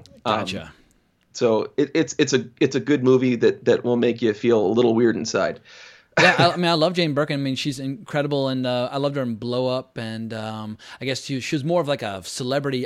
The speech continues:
Speaker 2: icon than, like, great,
Speaker 1: Yeah.
Speaker 2: great actor. But I, I, but I do
Speaker 1: Mm-hmm.
Speaker 2: enjoy all those great pictures of her and Sergei Gainsbourg going to Oscar parties where she's wearing these, like, translucent diaphanous dresses and things like
Speaker 1: Mm-hmm.
Speaker 2: that. And, uh, yeah, they were quite the it couple in the seventies.
Speaker 1: Oh, yeah.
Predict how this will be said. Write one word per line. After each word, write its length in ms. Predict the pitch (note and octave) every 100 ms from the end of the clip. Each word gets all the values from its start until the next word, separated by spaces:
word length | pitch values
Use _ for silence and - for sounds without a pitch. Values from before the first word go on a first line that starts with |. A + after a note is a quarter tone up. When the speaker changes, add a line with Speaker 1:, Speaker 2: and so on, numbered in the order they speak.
| -
Speaker 2:
icon 560 | C#3+ C3+ C#3 B2+ A#2+ A#2
than, 120 | A#2
like, 160 | A2
great, 260 | G#2+ B2 -
Speaker 1:
Yeah. 140 | E3+
Speaker 2:
great 160 | - B2+
actor. 320 | B2 C3+ B2
But 160 | A2+ A2+
I, 340 | A#2 C3 B2+
I, 40 | C3+
but 160 | C#3+
I 80 | C#3
do 140 | C3+ D#3
Speaker 1:
Mm-hmm. 60 |
Speaker 2:
enjoy 280 | B2 C3 B2+
all 120 | A#2+
those 160 | B2 A2+
great 200 | A#2+ -
pictures 240 | A#2+ A#2
of 120 | A#2+
her 260 | A2 A#2 A#2+
and 120 | A2+
Sergei 300 | - A#2+ A#2
Gainsbourg 540 | A2 A#2 A#2 B2 A#2+ A2+ - - -
going 200 | A#2 A#2+
to 40 |
Oscar 300 | G#2 A#2 -
parties 400 | A2+ A#2+ A#2 A#2+
where 80 | A2
she's 220 | - B2
wearing 200 | G#2+ A#2+
these, 160 | A#2+ G#2+
like, 160 | G#2 -
translucent 720 | - C#3 A2 B2 C3 C3+ B2 _ - - -
diaphanous 500 | A2 A#2+ B2 C3 A#2
dresses 520 | - G#2+ - A#2+ A2
and 100 | A#2+
things 220 | A2+ A#2
like 120 | A#2+ C3+
Speaker 1:
Mm-hmm. 100 | B2
Speaker 2:
that. 200 | A#2 A2
And, 220 | A2 A2
uh, 160 | A2 G#2 - -
yeah, 100 | A#2+
they 140 | G#2 C#3
were 100 | A#2
quite 320 | - C3 B2+
the 160 | A#2 -
it 180 | E3 -
couple 360 | - C#3+ A#2+ G#2
in 80 |
the 80 | G#2
seventies. 540 | - A2 G#2 G2 G2+ - - -
Speaker 1:
Oh, 140 | A2+
yeah. 260 | G2+ D#2